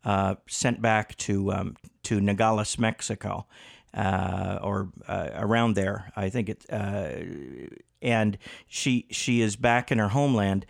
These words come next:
and there was nothing that the mob could do about it. But that's just, that's just the beginning. That's them testing the waters to see what they can get away with. I would not be surprised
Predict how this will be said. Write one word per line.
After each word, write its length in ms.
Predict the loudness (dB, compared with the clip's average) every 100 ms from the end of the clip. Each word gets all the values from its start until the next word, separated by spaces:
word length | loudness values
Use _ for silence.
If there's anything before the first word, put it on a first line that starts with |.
| -12 -20 _
and 200 | 0 2
there 80 | 2
was 180 | 0 2
nothing 340 | 0 2 2
that 180 | 2 0
the 60 |
mob 340 | 0 2 2 0
could 180 | -4 0
do 180 | 2
about 320 | 2 0 -4 -8
it. 120 | -14 -20 -20 -12
But 420 | 0 2 2 -4 -2
that's 400 | 2 2 2 0
just, 460 | 2 2 0 -2 -6
that's 300 | -2 0 0
just 220 | 0 0
the 60 | 0
beginning. 580 | -2 0 0 0 -4 -16 -20 -20 -6
That's 380 | 0 0 0 -2
them 420 | 2 2 4 2 -2
testing 460 | -2 0 0 2
the 80 | 2
waters 540 | 4 4 2 0 -4 -6
to 100 | -4
see 200 | 0 0
what 200 | 0 0
they 100 | -2
can 160 | 0
get 160 | 0 2
away 280 | 2 2 0
with. 360 | -2 -8 -12 -20 -20 -20 -6
I 120 | 0 2
would 220 | 2 2
not 300 | 2 2 0
be 100 | -2
surprised 760 | 0 -2 2 4 4 2 -2